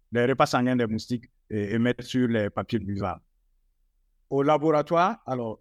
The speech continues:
nos défis étaient, euh, plutôt donc, euh, la densité, euh, euh, parasitaire qui était vraiment, euh, faible,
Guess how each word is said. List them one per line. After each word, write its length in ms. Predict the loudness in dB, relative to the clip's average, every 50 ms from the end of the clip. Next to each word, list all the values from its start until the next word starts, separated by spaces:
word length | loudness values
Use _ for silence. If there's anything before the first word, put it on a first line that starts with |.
| _
nos 180 | 0 2 2 2
défis 420 | 4 2 0 0 0 0 -2 -2 -2
étaient, 480 | -2 -4 -2 0 0 2 2 0 -2 -2
euh, 220 | -4 -4 -4 -4 -4
plutôt 460 | -4 -2 -2 -2 0 2 2 4 4
donc, 300 | 2 0 -2 -2 -4 -6 -6
euh, 240 | -6 -4 -4 -6 -8 -6 -2
la 120 | -2 0
densité, 540 | 0 0 0 -2 -2 -2 0 2 2 4 2
euh, 240 | 0 0 -2 -4 -6 -10 _ _ _ _ _ _ _ _ -8 -6
euh, 260 | -4 -2 -2 -4 -4
parasitaire 720 | 0 2 2 2 2 -2 -2 0 2 2 2 0 -2 -4
qui 100 | -4 -4
était 220 | -2 0 0 0 0
vraiment, 580 | 0 0 0 0 2 2 0 0 0 -2 -2 -4
euh, 800 | -6 -8 -10 -10 -12 -10 -10 -10 -8 -8 -10 -10 -10 -10 -12 -14 -16 _ _ _ _ _
faible, 440 | 0 2 4 4 4 2 0 -2